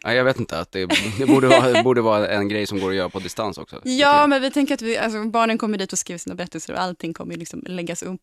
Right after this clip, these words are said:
Speaker 2: upp på internet så att man kan läsa, det de skriver.
Speaker 1: Har ni
Speaker 2: Mm.
Speaker 1: börj-, börjat med det?
Speaker 2: Vi är
Speaker 1: Kan
Speaker 2: på
Speaker 1: man
Speaker 2: gång. Vi håller på att göra om vår webb och vi har samlat in massa, massa berättelser, så det är på gång.
Speaker 1: Och vad heter webben?
Speaker 2: Den heter berättarministeriet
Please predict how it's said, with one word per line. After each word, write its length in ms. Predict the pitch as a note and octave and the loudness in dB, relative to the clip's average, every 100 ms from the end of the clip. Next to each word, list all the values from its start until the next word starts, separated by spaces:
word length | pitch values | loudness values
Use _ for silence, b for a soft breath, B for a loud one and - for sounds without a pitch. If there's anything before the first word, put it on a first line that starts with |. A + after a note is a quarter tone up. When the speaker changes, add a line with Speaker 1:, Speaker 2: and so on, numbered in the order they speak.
| - | -8
Speaker 2:
upp 200 | A3 - | -10 -8
på 100 | - | -10
internet 380 | E3 - F3 F3+ | -10 -8 -12 -12
så 100 | - | -14
att 80 | - | -12
man 120 | E3+ | -10
kan 160 | F#3 F3 | -8 -8
läsa, 320 | F3 - F3+ _ _ F#3 | -10 -10 -12 _ _ -16
det 60 | |
de 120 | F3 | -16
skriver. 280 | E3 F#3 F3 _ _ | -14 -16 -16 _ _
Speaker 1:
Har 160 | - G#2+ | -4 -2
ni 60 | G2+ | 0
Speaker 2:
Mm. 120 | G#2 | 0
Speaker 1:
börj-, 200 | G#2 - G2 | 0 -4 -2
börjat 400 | A2 A2 A#2+ - | 0 0 -2 -8
med 220 | F#2 F2+ | -6 -6
det? 160 | E2 D2 - | -6 -8 -4
Speaker 2:
Vi 260 | C4 F4 | 2 2
är 40 | F4+ | 2
Speaker 1:
Kan 140 | E4 | 2
Speaker 2:
på 60 | F4+ | 4
Speaker 1:
man 80 | G#4 | 6
Speaker 2:
gång. 240 | D#4+ A3 | 4 4
Vi 120 | A#3 | 0
håller 160 | C4+ C4 | 0 0
på 100 | C4+ | 0
att 60 | |
göra 140 | B3 B3 | 0 0
om 100 | A#3+ | -2
vår 140 | A3+ | -2
webb 260 | A3+ A#3+ F3+ | -6 -8 -8
och 80 | F3+ | -8
vi 40 | |
har 100 | G3+ | -8
samlat 300 | G3+ G#3 G3+ | -6 -6 -6
in 200 | A#3 G#3+ | -8 -6
massa, 560 | G3 - F3+ E3+ F3 F3 | -6 -10 -10 -12 -14 -8
massa 280 | G3+ F#3+ F3 | -8 -8 -10
berättelser, 400 | E3+ - - E3 | -14 -16 -14 -12
så 120 | F3 | -8
det 60 | G#3+ | -8
är 40 | |
på 100 | A3+ | -6
gång. 200 | B3 A3 - _ - | -6 -6 -10 _ -10
Speaker 1:
Och 100 | G2 | -4
vad 100 | F#2+ | -4
heter 320 | F#2+ - E2 - _ - | -4 -8 -10 -10 _ -14
webben? 400 | F2+ G2 E2+ D#2 - | -6 -6 -6 -12 -8
Speaker 2:
Den 120 | G#3 | -6
heter 160 | G#3+ F#3 | -6 -6
berättarministeriet 880 | G#3 A#3 - F3+ F3+ - - G#3+ | -8 -8 -10 -12 -10 -10 -12 -14